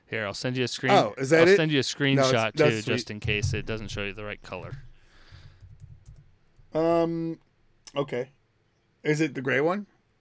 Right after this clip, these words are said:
Speaker 1: Uh, I don't know, whatever color this is.
Speaker 2: It, it's a very you jacket. I like it.
Speaker 1: Yeah.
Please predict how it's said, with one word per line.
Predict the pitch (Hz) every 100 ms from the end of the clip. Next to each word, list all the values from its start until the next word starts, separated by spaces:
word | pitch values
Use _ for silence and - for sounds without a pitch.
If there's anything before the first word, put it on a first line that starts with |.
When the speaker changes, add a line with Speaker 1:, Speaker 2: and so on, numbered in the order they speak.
| - _ 104
Speaker 1:
Uh, | 95 90 -
I | 95
don't | 85
know, | 90
whatever | 87 90 80
color | - 82 76
this | 80 -
is. | 78 87 - - - - - - - _ _
Speaker 2:
It, | 190 196
it's | 185 180
a |
very | 180 175
you | 147 131
jacket. | 131 117 107
I | 113
like | 107 -
it. |
Speaker 1:
Yeah. | 117